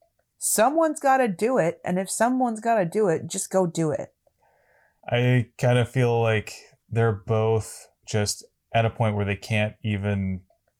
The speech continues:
Speaker 2: they don't have the energy to give more of themselves.
Speaker 1: Dedan and Hespa, you mean?
Speaker 2: Yeah. And I would say that's true of all of them. They're having a hard time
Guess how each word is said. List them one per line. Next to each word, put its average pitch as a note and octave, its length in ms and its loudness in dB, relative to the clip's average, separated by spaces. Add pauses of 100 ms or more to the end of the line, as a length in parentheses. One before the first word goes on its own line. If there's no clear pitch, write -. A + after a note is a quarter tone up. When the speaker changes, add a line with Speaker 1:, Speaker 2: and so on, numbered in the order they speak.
Speaker 2:
they B2 80 2
don't B2+ 180 2
have A2 300 0
the G#2 140 0
energy G2+ 480 -4
to G2 200 -8
give G#2 640 -4
more G#2 340 0
of F#2+ 140 -4
themselves. F#2+ 880 -8 (460)
Speaker 1:
Dedan F3 320 2
and D#3 140 0
Hespa, E3+ 380 -2
you G3 80 -2
mean? A3+ 280 -6
Speaker 2:
Yeah. F#2+ 280 -4 (300)
And C#3 160 0
I C3 100 4
would C#3 120 2
say D3+ 140 0
that's C3 240 0
true C#3+ 180 0
of G#2+ 80 0
all A2 200 2
of F#2+ 120 -8
them. G2 260 -10 (640)
They're A2+ 200 4
having A2+ 260 2
a G#2 60 0
hard G#2 260 -2
time G2+ 340 -2